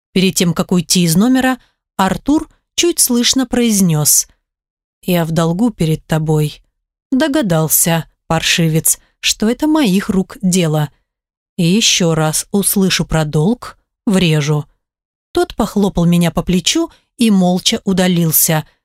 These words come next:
Я развернулся и увидел, что Миша пристально смотрит на меня. «От тебя дымом пахло».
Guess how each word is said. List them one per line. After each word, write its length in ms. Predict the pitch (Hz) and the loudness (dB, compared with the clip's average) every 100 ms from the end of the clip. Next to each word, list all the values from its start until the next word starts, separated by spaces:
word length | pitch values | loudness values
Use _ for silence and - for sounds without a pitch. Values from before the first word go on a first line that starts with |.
| _ _ | _ _
Я 160 | 269 277 | 0 2
развернулся 760 | 269 247 277 302 339 294 - | 2 2 2 2 0 0 -2
и 200 | 269 254 | 0 0
увидел, 400 | 254 254 277 254 | 0 2 2 2
что 220 | 240 - 220 | 0 0 2
Миша 380 | 247 294 285 | 2 2 -2
пристально 580 | 254 311 302 - 262 254 | 0 0 0 0 2 2
смотрит 520 | 233 214 196 - 208 | 2 2 0 0 0
на 100 | 208 | 2
меня. 420 | 202 196 165 151 - _ _ _ _ _ _ _ - | 2 2 2 0 -4 _ _ _ _ _ _ _ -4
«От 180 | 185 - | -4 -2
тебя 560 | - 180 185 202 202 | -2 0 0 0 0
дымом 400 | 180 175 247 226 165 | 0 0 2 2 0
пахло». 540 | 165 156 - 156 | -2 -4 -2 -2